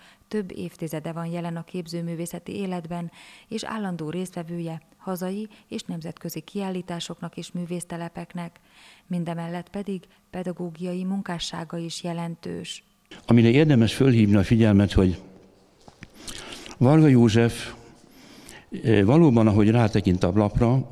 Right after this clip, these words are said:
Speaker 2: vagy a kezébe veszi a lemezt, én ezt figyeltem sokszor meg, hogy olyan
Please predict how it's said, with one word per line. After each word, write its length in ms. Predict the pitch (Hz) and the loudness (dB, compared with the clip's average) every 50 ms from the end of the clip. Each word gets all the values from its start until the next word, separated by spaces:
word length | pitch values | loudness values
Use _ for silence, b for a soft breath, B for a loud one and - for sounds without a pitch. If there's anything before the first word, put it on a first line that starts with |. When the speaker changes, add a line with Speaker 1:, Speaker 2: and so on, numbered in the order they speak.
| - - - | -14 -14 -6
Speaker 2:
vagy 160 | - 90 85 | -4 0 0
a 60 | 90 | 0
kezébe 380 | - - 139 117 110 110 95 98 | 2 2 2 4 4 4 4 4
veszi 240 | 95 90 - - 90 | 2 2 2 2 2
a 60 | 82 | 4
lemezt, 580 | 82 85 85 87 98 113 113 - - - - - - _ _ _ _ - | 4 4 4 4 4 2 0 -2 -6 -8 -14 -18 -20 _ _ _ _ -4
én 140 | - 90 90 | 2 4 4
ezt 120 | 92 87 - | 4 4 4
figyeltem 460 | - 92 80 85 87 - - 85 80 | 2 4 4 2 2 2 0 0 0
sokszor 460 | - - 82 - - - 82 80 - | 0 -2 -2 -2 -2 -2 -2 -2 0
meg, 260 | - 87 92 98 - - B B B B B B B B B B B B B B B B B B _ | 0 2 2 0 0 -4 B B B B B B B B B B B B B B B B B B _
hogy 200 | - 90 90 104 | 2 4 4 6
olyan 460 | 135 131 113 101 98 - - - - | 6 6 4 4 2 0 -2 -8 -14